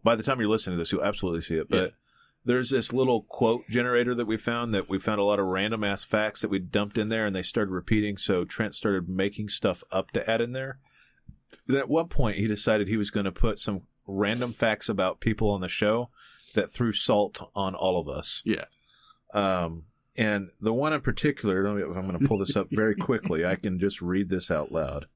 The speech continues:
Speaker 1: Um, for me, Justin of the Tiltcast has been struck by lightning more than once. He refuses to answer if he swilled himself or not. Jason the Tiltcast thinks kilts are cool,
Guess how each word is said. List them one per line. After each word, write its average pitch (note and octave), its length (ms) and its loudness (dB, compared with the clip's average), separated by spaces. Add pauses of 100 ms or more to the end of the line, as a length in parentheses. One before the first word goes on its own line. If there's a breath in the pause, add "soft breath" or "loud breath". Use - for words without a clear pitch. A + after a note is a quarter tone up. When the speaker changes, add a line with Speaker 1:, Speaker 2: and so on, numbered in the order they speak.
(800 soft breath)
Speaker 1:
Um, A2+ 580 2 (420)
for - 160 2
me, C3+ 360 2 (240)
Justin C#3 400 2
of B2+ 40 4
the A#2+ 60 0
Tiltcast G2+ 600 0
has F#2+ 100 -8
been G2+ 120 0
struck A#2+ 280 -2
by A#2+ 80 4
lightning G#2 360 2
more G2 200 0
than F#2 100 -2
once. D#2 280 -4
He G#2+ 80 0
refuses B2+ 360 0
to B2 80 -4
answer G#2+ 260 -2
if G2 120 0
he G2 80 0
swilled F#2 320 0
himself E2+ 400 -4
or D#2+ 80 -4
not. D2 240 -8 (680 soft breath)
Jason D3+ 320 2
the C3+ 80 4
Tiltcast C3+ 640 0
thinks - 280 -2
kilts - 380 -2
are G2+ 80 0
cool, D2+ 360 -4